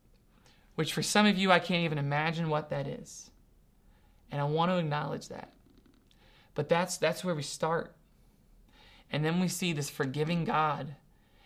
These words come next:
But we start here. We say, "I'm not, I'm not sure where to put the forgiving God into this situation."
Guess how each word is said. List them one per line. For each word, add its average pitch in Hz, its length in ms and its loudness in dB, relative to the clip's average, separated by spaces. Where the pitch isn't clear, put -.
But 127 100 0
we 151 60 -2
start 180 400 0
here. 190 380 -4
We 135 100 -4
say, 135 160 -2
"I'm 143 120 0
not, 160 240 2
I'm 147 140 0
not 156 260 2
sure 156 340 2
where 147 220 2
to 143 80 -2
put 143 160 -6
the - 80 -10
forgiving 135 360 -8
God 131 300 -6
into 135 200 -12
this 139 120 -14
situation." - 540 -16